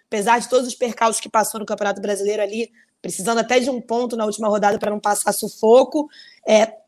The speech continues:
tam-, de toda forma, obviamente, o torcedor do Atlético queria um título de Copa do Brasil, né?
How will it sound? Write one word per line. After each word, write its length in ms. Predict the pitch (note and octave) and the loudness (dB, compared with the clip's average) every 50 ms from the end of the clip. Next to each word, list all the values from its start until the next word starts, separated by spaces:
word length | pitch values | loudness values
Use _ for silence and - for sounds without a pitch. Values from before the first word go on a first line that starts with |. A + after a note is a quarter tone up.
| _ _ - | _ _ 4
tam-, 240 | - D#5 F#4 F4 - - - _ - A#3 | 4 6 6 4 0 -8 -16 _ -12 -8
de 200 | B3 A3 C4+ G#4 | -4 0 2 2
toda 340 | G4+ - - D#4 C4 A#3+ A3 | 4 4 4 6 6 4 2
forma, 540 | - - A#3 A3+ B3+ D4+ D4+ A#3+ G#3 F#3+ G3 | 0 -2 0 4 4 4 4 4 2 -2 -4
obviamente, 480 | F#3+ G3+ A3 G#3 G3+ G#3 A#3 A3+ F#4 | -4 -4 -4 -4 -4 -6 -8 -6 -8
o 460 | A#4 - - _ _ _ _ _ _ | -8 -8 -10 _ _ _ _ _ _
torcedor 280 | - G3+ - G#3 G3 G#3+ | -12 -10 -8 -4 0 2
do 60 | A3 | 4
Atlético 540 | G#3+ G3+ G3+ G3+ G3+ G3+ G#3+ G#3 - - C#4 | 4 4 4 2 2 2 2 0 -2 -10 -14
queria 500 | - - C4+ C4 G#3+ A3+ B3 B3+ B3 A3+ | -12 -8 -6 -6 -4 -2 -2 0 0 -2
um 180 | G3+ F#3 F3 E3+ | -2 -4 -8 -10
título 320 | - - F#3+ - - F3+ | -10 -10 -8 -8 -8 -8
de 60 | E3+ - | -6 -4
Copa 220 | - F#3+ F#3 - | -2 -2 -2 -2
do 80 | F3+ F3+ | -4 -4
Brasil, 420 | F3 F#3 E3+ D#3+ E3+ G3+ A3 A#3 | -2 -2 -4 -4 -2 2 2 2
né? 220 | G#3+ F#3+ F#3 F#3+ | 2 2 -2 -4